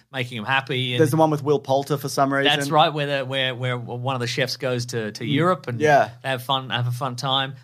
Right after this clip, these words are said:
Speaker 1: Olivia Colman's in an episode.
Speaker 2: That's true.
Speaker 1: Uh, that's the, the fancy one.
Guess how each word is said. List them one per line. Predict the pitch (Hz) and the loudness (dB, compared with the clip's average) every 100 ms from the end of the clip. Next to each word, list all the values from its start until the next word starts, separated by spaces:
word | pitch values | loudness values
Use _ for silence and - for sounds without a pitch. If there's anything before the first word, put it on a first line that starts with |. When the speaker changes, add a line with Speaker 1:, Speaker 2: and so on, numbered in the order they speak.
| _ | _
Speaker 1:
Olivia | 107 104 | -4 -4
Colman's | - 143 160 160 151 | 2 2 4 0 -2
in | |
an | 151 | -2
episode. | 156 151 143 156 - | -4 -4 -4 -4 0
Speaker 2:
That's | 151 147 | 0 0
true. | - 185 220 127 | 0 4 4 4
Speaker 1:
Uh, | 117 127 123 120 | 2 2 4 0
that's | 117 107 - | -2 -6 -8
the, | 113 | -14
the | - 107 | -14 -16
fancy | 107 127 143 | -10 -8 -6
one. | 117 | -6